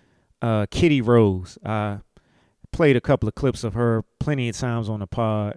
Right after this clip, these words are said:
Um, and this is the caption that she had. It says, "And if you have sons, think about how your negative orientation to men will impact them."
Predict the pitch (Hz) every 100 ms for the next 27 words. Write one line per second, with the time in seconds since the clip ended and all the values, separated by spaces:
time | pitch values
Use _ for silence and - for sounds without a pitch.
0 | - 110 107 104 98 92 _ _ _ _
1 | _ _ _ _ _ _ _ _ _ _
2 | - _ _ _ _ _ _ _ - 131
3 | 120 117 147 156 131 123 160 147 123 113
4 | 117 - 104 107 95 90 - 139 139 156
5 | 131 123 - 123 117 127 123 165 175 151
6 | 135 - 147 131 117 - 156 156 139 135
7 | 117 135 127 120 123 110 113 127 120 107
8 | 101 120 117 107 98 135 127 - 107 -
9 | 104 117 120 107 104 107 123 117 107 92
10 | - 82 -